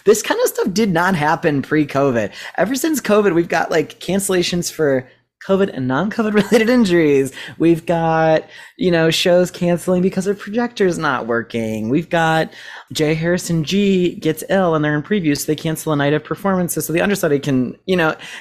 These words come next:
there's just so many odd things happening these days that maybe I didn't know happened before, but now we just know everything.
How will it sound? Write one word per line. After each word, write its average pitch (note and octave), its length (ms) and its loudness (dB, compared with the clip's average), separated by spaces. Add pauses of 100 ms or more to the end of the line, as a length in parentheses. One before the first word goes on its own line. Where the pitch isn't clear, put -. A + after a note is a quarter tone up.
there's G3+ 140 -2
just - 180 -6
so G#3+ 100 -4
many C4+ 260 2 (120)
odd G3+ 560 0 (100)
things G3 400 0
happening C3+ 340 -2
these B2+ 160 0
days C3+ 240 0
that - 100 -12
maybe G#3 280 -2
I E4+ 80 -6
didn't - 320 -8
know G#2+ 320 -4
happened A3+ 380 -2
before, D#4 480 -6
but G3+ 160 -4
now F#3 280 -2
we C#4+ 140 0
just C4 160 -4
know B3 140 0
everything. E3 760 -4